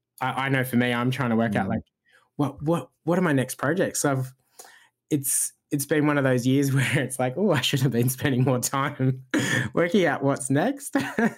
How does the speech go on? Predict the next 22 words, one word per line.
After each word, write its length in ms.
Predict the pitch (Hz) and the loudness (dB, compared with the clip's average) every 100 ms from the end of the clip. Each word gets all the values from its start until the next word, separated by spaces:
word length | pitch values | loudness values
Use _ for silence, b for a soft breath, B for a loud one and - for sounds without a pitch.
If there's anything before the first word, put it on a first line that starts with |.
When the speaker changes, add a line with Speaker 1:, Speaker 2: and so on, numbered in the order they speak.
| B B B 107 101 - | B B B -12 -10 -4
Speaker 1:
Um, 540 | 143 135 123 117 90 | 0 0 0 0 -4
Speaker 2:
Yeah. 180 | 107 - - - | -6 -6 -8 -4
Speaker 1:
but, 200 | 135 - | -2 -2
but 120 | 151 | -2
I've 120 | 139 | -2
spent 240 | 139 135 131 | -2 -2 -2
just 280 | 131 - - | -6 -6 -2
a 60 | |
lot 160 | 135 127 | 0 0
of 60 | 120 | -2
time 200 | 127 123 | -2 -2
in 60 | |
the 80 | 113 | -2
garden 380 | 120 120 139 202 135 | 0 0 2 2 4
<laughs> 380 | 269 277 262 - | 2 2 0 0
and 240 | 180 120 - | 0 -2 -2
cooking 360 | 156 151 180 | -2 0 0
and 100 | 120 | 0
eating. 400 | 113 135 175 - - _ B B B B B B _ _ _ _ - | 2 2 2 0 -4 _ B B B B B B _ _ _ _ -8
Speaker 2:
That's 140 | 185 | -6
good, 200 | - 165 | -2 0
man. 320 | 120 87 127 | 2 2 0